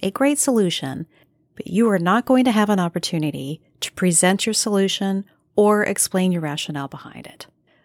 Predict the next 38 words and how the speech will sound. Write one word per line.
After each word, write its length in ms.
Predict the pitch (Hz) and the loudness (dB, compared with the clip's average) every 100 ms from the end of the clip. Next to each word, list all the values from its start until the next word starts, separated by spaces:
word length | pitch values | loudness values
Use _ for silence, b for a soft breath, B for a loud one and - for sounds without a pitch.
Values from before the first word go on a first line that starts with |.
| - | -2
There 180 | 269 294 | 4 4
are 40 | |
some 200 | 294 311 | 4 4
benefits 580 | 285 240 240 240 233 - | 4 4 2 2 0 0
to 180 | - 208 | 0 2
anonymous 520 | 185 165 165 180 175 | 2 2 0 0 0
ideas, 800 | 196 180 135 131 143 190 - - - | 0 -2 -4 -4 -2 -2 -2 -6 0
and 440 | 196 196 196 196 | 2 4 2 -2
some 240 | - - 226 | 0 2 2
people 360 | - 240 226 | 2 0 0
are 120 | 208 196 | 0 0
better 260 | 175 175 | -2 -2
at 140 | 170 - | -4 -4
presenting 560 | 185 - 135 - 170 | -4 -2 -4 -4 -2
than 180 | 180 175 | -2 -2
others, 600 | - 170 147 135 147 - - _ | -2 -4 -4 -8 -6 -6 -8 _
but 120 | 196 | 0
here 140 | 180 254 | 4 4
is 140 | 240 | 4
a 60 | 208 | 2
really 320 | 185 208 226 | 4 4 4
compelling 480 | 240 226 226 220 220 | 2 2 2 2 2
reason 360 | 226 214 185 | 2 2 2
to 80 | 175 | 0
keep 320 | - 190 185 | -2 0 0
ideas 440 | 180 170 175 175 175 | 0 0 2 0 2
anonymous 720 | 180 202 190 151 156 - - - | 2 2 0 -2 -2 0 -2 -4
and 180 | 170 170 | -4 2
not 240 | 180 180 | 2 2
be 160 | 196 170 | 0 0
able 160 | 160 | -2
to 220 | 160 - 147 | -4 -4 -4
explain 500 | 151 - 151 160 160 | -4 -4 -4 -2 -2
them 220 | 165 165 - | -4 -4 0
or 140 | 196 | 0
present 480 | - 214 190 185 175 | 2 2 4 2 0
about 400 | 175 156 135 - | -2 -2 -4 -6
them. 320 | 139 - 160 | -10 -10 -14